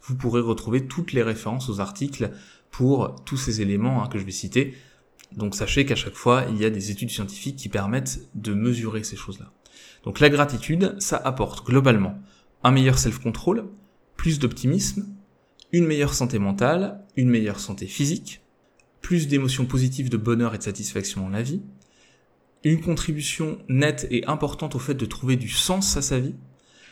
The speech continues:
l'augmentation de l'estime de soi, un sommeil de plus grande qualité, ça, ça va avec la santé, euh, physique et mentale, une baisse du niveau d'inflammation cellulaire, une certaine protection contre les symptômes dépressifs, la baisse du stress au travail,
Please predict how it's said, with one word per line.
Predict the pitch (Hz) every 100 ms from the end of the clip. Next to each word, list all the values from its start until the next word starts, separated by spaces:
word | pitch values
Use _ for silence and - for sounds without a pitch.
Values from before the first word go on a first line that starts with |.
| _
l'augmentation | 104 123 131 135 127 - 139 120
de | 98
l'estime | 95 - 123 123
de |
soi, | 135 - 160 170 - - - -
un | 135
sommeil | 131 123 123
de | 120
plus | - 110
grande | 107 104
qualité, | 107 110 165 180
ça, | 175
ça | -
va | 98
avec | 95 -
la | 98
santé, | - 110 113 104
euh, | 98 110
physique | - 110 107 -
et |
mentale, | 101 113 160 190 175 - - - - _ -
une | 160 156
baisse | 151 151 - -
du | 127 120 120
niveau | 123 120 123
d'inflammation | 117 110 110 104 -
cellulaire, | 107 - 127 147 165 170 - - _ _ _ -
une | 151
certaine | 139 135 151 139
protection | 135 151 139 - 143
contre | 131 110
les | 104
symptômes | 98 - 117 127 123
dépressifs, | 127 - 135 160 - - _ - - - -
la | 120 123
baisse | 135 131 - -
du | 113
stress | 101 - 139 131
au |
travail, | - 143 147 151 -